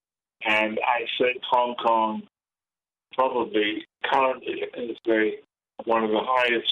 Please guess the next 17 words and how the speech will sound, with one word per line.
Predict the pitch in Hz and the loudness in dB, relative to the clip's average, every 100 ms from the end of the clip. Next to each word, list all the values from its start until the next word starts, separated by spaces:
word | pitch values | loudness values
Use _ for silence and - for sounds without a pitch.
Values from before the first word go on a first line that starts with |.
| - | 0
death | 120 117 - | 0 0 -2
rates | 107 101 98 - | 0 0 0 -2
outside | 110 110 104 - 110 101 98 | 0 0 0 -4 0 0 2
China, | - 131 123 117 95 - _ _ _ _ _ _ _ - 101 | 0 2 2 2 -2 -6 _ _ _ _ _ _ _ -4 -2
or | 98 | -2
at | - | 0
least | 107 107 - | 0 0 -2
outside | 107 120 117 - 113 107 - | 2 2 2 0 2 0 -4
the | 104 123 | -2 0
mainland. | 131 117 90 - - - _ - - 117 | 0 0 -6 -6 -12 -14 _ -14 -2 2
So, | 107 104 - - - - - - _ _ _ _ - | 2 2 -4 -12 -14 -10 -10 -10 _ _ _ _ -8
uh, | 117 123 - | -2 -2 0
that's | 131 139 139 - | 0 0 -2 -4
a | 120 - | -2 0
fairly | 131 117 113 - | 0 2 -2 0
serious | 131 120 110 104 - | -2 0 0 0 -2
thing. | 120 110 | -2 -2